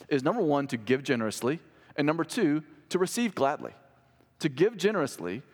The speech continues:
and to receive gladly, which we're gonna see at the end of our passage this morning as it sort of revisits this idea. To give generously and to receive gladly. In other words, if you see a need, meet a need.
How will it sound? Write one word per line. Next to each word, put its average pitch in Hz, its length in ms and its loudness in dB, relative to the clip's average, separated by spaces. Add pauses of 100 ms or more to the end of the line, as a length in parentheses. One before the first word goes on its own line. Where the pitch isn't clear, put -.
and 151 140 -2
to 170 60 -2
receive 190 540 0
gladly, 170 400 2
which 127 180 -2
we're 156 60 0
gonna 156 180 0
see 147 240 0
at 131 100 0
the 127 140 -2
end 202 160 0
of 151 80 0
our 120 80 4
passage 110 400 -4
this 110 180 -8
morning 101 300 -4
as 107 80 -2
it 107 80 -8
sort 127 160 -2
of 107 100 -4 (180)
revisits 127 500 0
this 123 200 -4
idea. 110 320 0 (200)
To 151 100 2
give 185 280 2
generously 143 680 0 (180)
and 151 120 0
to 151 40 0
receive 170 540 0
gladly. 180 380 2
In 156 80 4
other 233 100 2
words, 170 320 2 (840)
if 151 120 2
you 185 80 -2
see 226 220 4
a 180 40 6
need, 143 360 0 (480)
meet 262 180 2
a 185 80 4
need. 120 240 -4